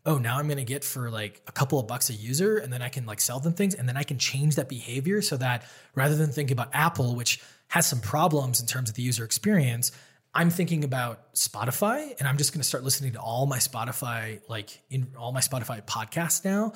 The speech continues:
all the podcasts I listen to, I'm just gonna put 'em on, I'm just gonna listen in that, that realm, and, oh, my music's here as well." All of a sudden, they've captured not only a ton of net new users, but they've changed the behavior of a bunch of people going through, and that behavior is a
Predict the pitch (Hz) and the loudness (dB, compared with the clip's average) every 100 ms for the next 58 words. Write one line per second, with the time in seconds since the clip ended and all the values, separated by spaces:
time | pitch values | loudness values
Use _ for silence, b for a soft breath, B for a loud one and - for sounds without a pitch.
0 | B B B 131 131 139 135 135 120 113 | B B B -2 0 0 -2 -2 -2 -2
1 | 117 135 151 117 - 113 120 113 110 107 | -4 0 -2 -2 -4 -8 -8 -8 -8 -10
2 | 113 110 - 117 107 113 113 113 113 113 | -8 -4 -4 -4 -2 -2 -2 -8 -6 -8
3 | - 113 107 104 117 202 151 - 277 175 | -6 -8 -6 -2 2 4 2 2 4 4
4 | 139 190 240 135 - 123 104 175 262 160 | 4 4 2 0 -2 -4 -4 2 4 2
5 | 131 - B B B B B 175 269 240 | 0 -8 B B B B B 0 2 2
6 | 208 160 123 160 165 165 - 135 147 165 | 2 2 2 0 2 0 0 0 2 2
7 | 127 - 165 123 113 131 127 214 247 131 | 2 -2 -2 -4 -6 -6 0 2 4 2
8 | 117 117 104 B B B 135 220 - 220 | 0 -4 -6 B B B 2 2 4 2
9 | 185 147 123 113 - 175 226 147 131 110 | 2 2 -2 -8 -2 0 2 2 0 -4
10 | 113 135 131 - - 180 143 110 117 104 | -8 -4 -4 -4 0 0 0 -6 -6 -8
11 | - 277 226 135 143 139 - 202 226 147 | -6 0 2 2 0 -4 -2 0 2 2